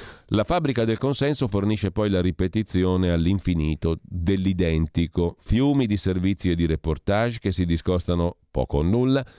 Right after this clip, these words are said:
che riferiscono ogni giorno la stessa versione ufficiale dei fatti e commentano le stesse immagini, restando nello stesso ambito, con un sottofondo da propaganda di guerra. Guai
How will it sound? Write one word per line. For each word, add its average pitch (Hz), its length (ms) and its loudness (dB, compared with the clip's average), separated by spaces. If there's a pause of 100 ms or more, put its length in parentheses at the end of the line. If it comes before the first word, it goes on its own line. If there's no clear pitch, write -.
(140)
che 110 140 0
riferiscono 110 600 0
ogni 95 260 2
giorno 90 540 0
la 113 180 0
stessa 95 320 -2
versione 82 600 -2
ufficiale 82 680 0
dei 67 180 -2
fatti 65 680 -4
e 131 80 -2
commentano 110 600 0
le 104 100 0
stesse 98 320 -2
immagini, 71 520 0
restando 90 400 0
nello 85 220 2
stesso 90 380 -2
ambito, 80 400 -2
con 85 140 0
un 87 100 0
sottofondo 78 640 -2
da 76 120 0
propaganda 69 640 -2
di 69 100 0
guerra. 69 520 0 (840)
Guai 80 500 0